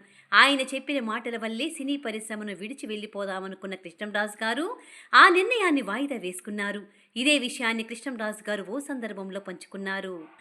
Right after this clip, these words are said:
"చిత్ర పరిశ్రమలో నేను నిలదొక్కుకోవడానికి కారణం ఎల్వి ప్రసాద్ గారు. ఆయనతో నాకు అనుబంధం లేకపోయింటే సినీ పరిశ్రమని వదిలి వెళ్ళిపోయేవాణ్ణి. అప్పట్లో నేను నటించిన చిలకా గోరింక సినిమా విడుదలై ఆశించిన స్థాయిలో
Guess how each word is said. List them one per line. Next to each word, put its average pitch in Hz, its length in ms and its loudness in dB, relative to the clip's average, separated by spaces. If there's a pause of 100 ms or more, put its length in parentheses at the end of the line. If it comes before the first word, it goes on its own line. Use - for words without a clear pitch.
(380)
"చిత్ర 440 180 12 (100)
పరిశ్రమలో 370 540 8
నేను 285 240 6
నిలదొక్కుకోవడానికి 269 880 2
కారణం 220 440 4
ఎల్వి 240 260 0
ప్రసాద్ 196 460 -6
గారు. 190 220 -2 (400)
ఆయనతో 269 440 8
నాకు 226 280 0
అనుబంధం 254 440 -2
లేకపోయింటే 226 720 -2
సినీ 381 360 -2
పరిశ్రమని 247 460 -4
వదిలి 196 280 -6
వెళ్ళిపోయేవాణ్ణి. 202 840 -6 (440)
అప్పట్లో 453 440 8
నేను 330 340 4
నటించిన 359 400 -2
చిలకా 339 300 -4
గోరింక 269 440 -4
సినిమా 240 340 -6
విడుదలై 208 520 -6
ఆశించిన 285 480 -6
స్థాయిలో 220 560 -4